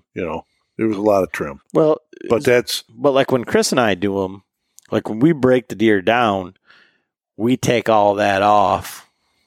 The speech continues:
Speaker 2: like, as much as we can, like, on the animal.
Speaker 1: Yeah.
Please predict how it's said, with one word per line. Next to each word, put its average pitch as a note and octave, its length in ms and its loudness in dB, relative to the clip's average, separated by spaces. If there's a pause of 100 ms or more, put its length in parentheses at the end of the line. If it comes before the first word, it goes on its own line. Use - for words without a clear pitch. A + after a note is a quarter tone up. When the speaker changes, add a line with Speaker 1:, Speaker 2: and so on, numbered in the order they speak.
(120)
Speaker 2:
like, F#2+ 220 -6
as F#2+ 220 -2
much A2+ 400 -2
as G#2 120 -4
we G#2 80 -4
can, G2+ 360 -2
like, F#2 200 -4
on G2+ 180 0
the F#2 140 -4
animal. G2+ 540 -4 (120)
Speaker 1:
Yeah. F#2 340 -14